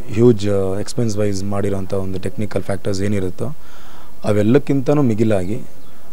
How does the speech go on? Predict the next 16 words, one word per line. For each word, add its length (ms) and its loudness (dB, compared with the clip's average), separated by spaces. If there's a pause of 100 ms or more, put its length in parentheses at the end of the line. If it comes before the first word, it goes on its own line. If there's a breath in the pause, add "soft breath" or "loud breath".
(100)
live 300 6
capturing. 580 0
ಈ 60 0
ಸಿನಿಮಾ 360 0
ಬಂದು 340 0 (360)
almost 480 2
all 160 -2 (500)
live 400 4 (440)
locations 640 0
ಮತ್ತು 180 0
live 240 4
ಆರ್ಟಿಸ್ಟ್ಗಳನ್ನು 800 0 (680 loud breath)
ಸುಮಾರು 340 2
ಒಂದು 140 2
ಐನೂರು 300 4
ಜನ 180 0